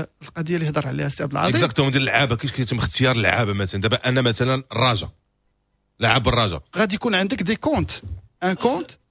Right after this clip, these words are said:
Speaker 1: اللي ما فيش limit، يعني تقدر تلعب بأي جوار بغيتي.
Speaker 2: داكور.
Speaker 1: وهاد ال-، ليديتور هو اللي عطانا، أو المطور ديال اللعبة هو اللي كيعطينا هاد لي كونت هادو،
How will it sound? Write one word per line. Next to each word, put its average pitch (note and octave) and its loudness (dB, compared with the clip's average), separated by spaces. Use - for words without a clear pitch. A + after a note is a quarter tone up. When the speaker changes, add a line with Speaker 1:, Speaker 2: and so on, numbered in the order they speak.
Speaker 1:
اللي G#3+ 0
ما B3 2
فيش C#4 0
limit، F3+ -2
يعني E3 0
تقدر F#3+ -4
تلعب F3 0
بأي C4 0
جوار F3 0
بغيتي. C3+ -4
Speaker 2:
داكور. G2+ -8
Speaker 1:
وهاد D#3 0
ال-، C#3+ 0
ليديتور F#3 -2
هو G#3 0
اللي B3 2
عطانا، G3 0
أو F3+ 2
المطور F#3+ 0
ديال F#3+ 0
اللعبة G#3 2
هو C4 2
اللي C4+ 0
كيعطينا F#3 0
هاد D#3 -2
لي D3 0
كونت C#3+ -2
هادو، F#3 0